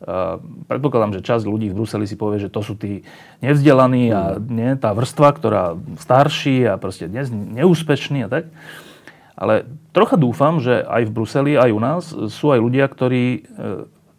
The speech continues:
Speaker 1: sa nad tým zamyslia trochu hlbšie. Že teda prečo tí Briti sa takto rozhodli? Prečo riskujú? Asi musia mať nejaký dôvod. Tak tušíš nejaký taký racionálny dôvod?
Speaker 2: No, ja ho netuším, ale mne ho včera povedali Briti.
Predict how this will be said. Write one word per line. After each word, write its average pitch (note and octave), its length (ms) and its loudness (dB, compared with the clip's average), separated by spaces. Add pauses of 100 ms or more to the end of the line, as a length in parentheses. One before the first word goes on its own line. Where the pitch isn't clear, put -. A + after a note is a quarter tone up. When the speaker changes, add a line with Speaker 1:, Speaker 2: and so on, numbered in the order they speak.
(260)
Speaker 1:
sa C#3 80 -10 (160)
nad B2 160 -6
tým A#2+ 160 -2
zamyslia B2+ 400 0
trochu B2+ 320 -6
hlbšie. A#2+ 480 -8 (240)
Že A2+ 100 -16 (140)
teda G#2+ 80 -6
prečo A3 480 -2
tí - 80 -2
Briti G#2 320 -6
sa - 80 -20
takto - 260 -10
rozhodli? F#2+ 400 -12
Prečo F#3 320 0
riskujú? G2+ 480 -4 (800)
Asi D#3 240 -2
musia D#3 180 0
mať C3+ 160 0
nejaký A#2+ 320 -6
dôvod. G#2+ 320 -4
Tak - 240 -14 (1600)
tušíš F#3 400 0
nejaký D#3 320 0
taký - 240 -4
racionálny C3 680 -2
dôvod? C3+ 440 0
Speaker 2:
No, G#2+ 400 -2 (1040)
ja G#2+ 160 6
ho G#2+ 80 4
netuším, A#2+ 520 0
ale E2+ 120 -2
mne F#2 240 -2
ho E2 80 -4
včera G2+ 240 -4
povedali G2+ 360 -2
Briti. A#2 360 -6